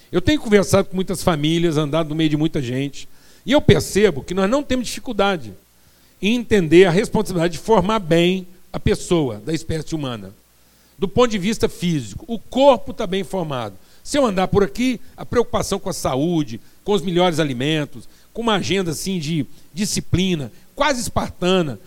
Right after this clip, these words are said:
Eu convivo num ambiente em que há uma disciplina quase espartana com a saúde. Ser bem formado, ser bem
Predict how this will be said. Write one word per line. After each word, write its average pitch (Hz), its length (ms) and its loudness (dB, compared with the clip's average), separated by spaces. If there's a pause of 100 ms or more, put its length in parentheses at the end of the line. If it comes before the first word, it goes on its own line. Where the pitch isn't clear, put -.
(200)
Eu 214 100 6
convivo 208 380 0
num 214 100 0
ambiente 226 480 -2
em 240 40 -14
que 240 120 -8
há 240 80 2
uma 247 140 -2
disciplina 220 460 -4
quase 269 280 -2
espartana 208 640 -6 (300)
com 277 140 -2
a - 40 2
saúde. 165 720 -2 (380)
Ser - 180 -10
bem 160 520 -2 (300)
formado, 156 760 -2 (460)
ser 202 180 0
bem 160 640 0